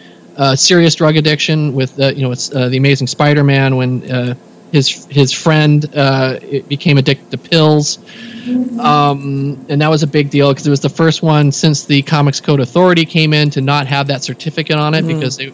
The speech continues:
Speaker 1: because it had drugs in it. Um, you know, and with, you know, characters like the X-Men, you know, he, he used them as a, a, a way to talk about things like, you know, racial prejudice. And,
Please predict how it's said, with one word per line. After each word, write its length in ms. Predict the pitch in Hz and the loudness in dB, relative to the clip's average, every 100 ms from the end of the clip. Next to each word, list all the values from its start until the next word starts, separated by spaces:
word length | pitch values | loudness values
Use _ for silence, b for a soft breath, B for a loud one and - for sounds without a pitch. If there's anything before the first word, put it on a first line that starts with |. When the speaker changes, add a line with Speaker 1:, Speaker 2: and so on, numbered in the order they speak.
| - | -10
Speaker 1:
because 220 | 139 135 127 | -6 -2 0
it 60 | |
had 140 | 131 123 | -2 -2
drugs 380 | 131 135 139 | 0 0 0
in 100 | 143 | -2
it. 160 | 151 156 - B B B B B B B - - - | 0 -2 -6 B B B B B B B -20 -20 -10
Um, 580 | 143 139 139 139 139 143 - - - - - | -4 -2 -2 -2 -4 -6 -10 -20 -20 -18 -4
you 120 | 160 | 0
know, 160 | 151 147 | 2 2
and 100 | 151 | 2
with, 380 | 143 - - - | 0 -4 -10 0
you 80 | 151 | 2
know, 140 | 135 | 2
characters 400 | 135 190 170 160 | 0 -2 0 0
like 140 | 139 | 0
the 140 | 143 143 | -2 -2
X-Men, 880 | 175 180 - 165 160 160 156 156 147 | -2 -4 -6 -4 -4 -4 -6 -8 -8
you 120 | 156 | -6
know, 100 | 151 | -4
he, 120 | 147 143 151 | -4 -4 -6
he 120 | 156 | -6
used 360 | 147 151 160 - | -4 0 0 0
them 220 | 156 151 | 2 2
as 180 | 143 131 | 2 2
a, 460 | 135 127 - 131 - | 0 -2 -2 -4 -2
a, 20 | |
a 40 | |
way 240 | 147 143 147 | 0 2 2
to 100 | 135 | 0
talk 320 | - 147 139 | 0 0 2
about 360 | 139 131 127 - | 2 4 2 2
things 320 | 147 139 131 | 2 2 4
like, 320 | 131 123 - | 0 0 0
you 80 | 127 | 0
know, 60 | |
racial 400 | 127 139 135 147 | 2 2 2 0
prejudice. 760 | 131 - 143 139 139 135 - 120 | 0 0 0 2 0 0 -2 -6
And, 260 | 120 123 | -4 -6